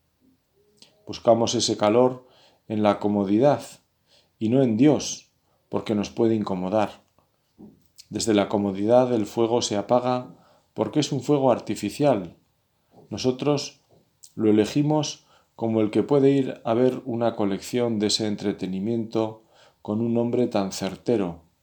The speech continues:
fuego artificial. Es un fuego creado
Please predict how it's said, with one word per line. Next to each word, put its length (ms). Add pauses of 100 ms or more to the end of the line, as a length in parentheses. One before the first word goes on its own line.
(340)
fuego 320
artificial. 800 (720)
Es 180
un 100
fuego 540
creado 580